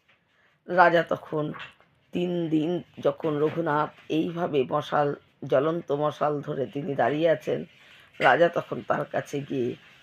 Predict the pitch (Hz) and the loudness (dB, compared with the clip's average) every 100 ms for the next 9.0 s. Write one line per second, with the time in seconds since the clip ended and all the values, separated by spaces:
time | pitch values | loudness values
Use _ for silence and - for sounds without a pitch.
0 | - - 147 165 156 - - - - - | -8 -4 -2 -2 -6 -8 -20 -20 -20 -20
1 | - 135 143 135 - - - 143 156 - | -12 2 2 4 -2 -6 -4 2 2 4
2 | - 151 - 180 196 190 180 147 127 - | 4 4 0 -4 -4 -2 -2 -2 -2 0
3 | 135 139 143 151 127 - 131 127 135 - | 0 0 -4 -6 -8 -4 -4 -2 -4 -6
4 | 147 110 127 - - 101 95 - - _ | -6 -8 -10 -10 -12 -12 -12 -16 -20 _
5 | - - - - _ - 214 233 247 262 | -20 -20 -20 -20 _ -2 4 4 2 -2
6 | - 220 160 180 185 190 180 175 196 - | 2 0 2 2 2 6 6 8 2 2
7 | 202 185 165 - 180 160 160 - 135 170 | 6 6 4 -2 -2 0 -2 -6 -2 0
8 | 185 170 151 151 - 151 165 165 208 185 | 2 0 0 0 0 -2 -2 -4 -4 -4